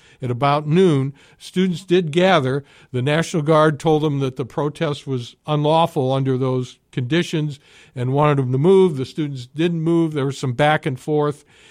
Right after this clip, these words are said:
And then, for reasons that have never clearly been determined, the National Guardsmen, who had loaded rifles, turned and fired on a crowd of unarmed students,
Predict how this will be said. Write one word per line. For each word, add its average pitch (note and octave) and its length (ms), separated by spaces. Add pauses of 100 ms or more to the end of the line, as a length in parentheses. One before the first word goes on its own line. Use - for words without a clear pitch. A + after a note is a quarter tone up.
(140)
And C#3 200
then, F3 360 (220)
for C#3+ 680
reasons F#3 600
that D3 160
have C#3 100
never E3+ 460
clearly F#3+ 400
been D#3+ 220
determined, C3+ 600 (320)
the C3 100
National F3 380
Guardsmen, E3 460
who C3+ 80
had E3 220
loaded D3 360
rifles, C#3 560 (320)
turned F3+ 360
and B2 140
fired F3+ 560
on C3+ 160
a C3 60
crowd D3+ 440
of C3 100
unarmed D3 420
students, C#3+ 560